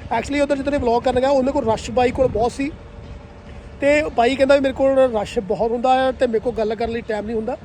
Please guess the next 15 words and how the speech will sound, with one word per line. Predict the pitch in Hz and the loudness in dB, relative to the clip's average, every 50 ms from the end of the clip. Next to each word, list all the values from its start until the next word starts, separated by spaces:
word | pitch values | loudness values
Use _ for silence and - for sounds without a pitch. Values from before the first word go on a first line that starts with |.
| - - - - - - | -16 -18 -20 -18 -10 -8
ਤੇ | 285 | -6
ਤੁਸੀਂ | 240 294 254 - 302 302 - - - - | -6 -4 0 0 0 0 0 -2 -6 -6
ਸਾਡਾ | 233 240 262 277 | -2 0 2 0
ਖਾਣਾ | 269 - 226 233 247 285 | 0 0 -2 0 2 2
ਟੇਸਟ | 294 277 311 302 277 - | 2 2 2 0 0 2
ਕਰਕੇ | - 302 277 254 285 | 2 2 2 2 0
ਜ਼ਰੂਰ | 254 247 220 233 233 | -4 -4 -6 -8 -6
ਦੱਸ | 220 240 226 - | -2 -2 -2 -2
ਦਿਓ | - 262 240 | 0 -2 -2
ਵੀ | 240 269 254 | -2 -4 -6
ਸਾਡਾ | - 233 208 226 | -8 -6 -6 -6
ਖਾਣਾ | 233 - - 202 196 214 | -6 -8 -8 -8 -8 -8
ਕਿਵੇਂ | 208 - 233 226 233 | -6 -4 -4 -2 -2
ਦਾ | 233 240 247 254 262 | -2 -2 -2 -2 -2
ਆ | 277 | -4